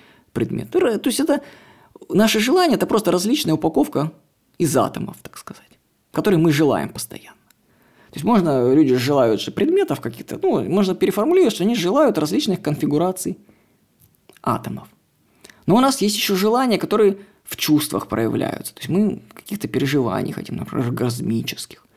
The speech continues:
Это можно тоже представить в виде тех же комбинаций, между прочим, нейронов. А нейроны — это атомы, и в конечном итоге мы к тому же самому вернемся, что мы, опять же,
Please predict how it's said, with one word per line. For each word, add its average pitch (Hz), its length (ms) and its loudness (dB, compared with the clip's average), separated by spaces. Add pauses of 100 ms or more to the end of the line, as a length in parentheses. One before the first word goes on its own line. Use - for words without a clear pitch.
(360)
Это - 160 0
можно 226 260 4
тоже 208 220 2
представить 165 520 0
в 160 40 -4
виде 202 280 0 (1160)
тех 160 160 2
же 131 100 -2
комбинаций, 131 460 0
между 120 180 -2
прочим, 120 360 -2
нейронов. 127 500 -2 (680)
А 160 80 -10
нейроны — - 440 -2
это 269 300 0
атомы, 147 200 0
и 127 40 -2
в - 40 -6
конечном 123 320 -2
итоге 185 280 -2
мы 127 100 0
к 123 60 -8
тому 151 220 -2
же 156 80 -4
самому 76 320 -2
вернемся, 80 460 -8
что - 140 -6
мы, 208 120 0
опять 208 240 -2
же, 233 120 -8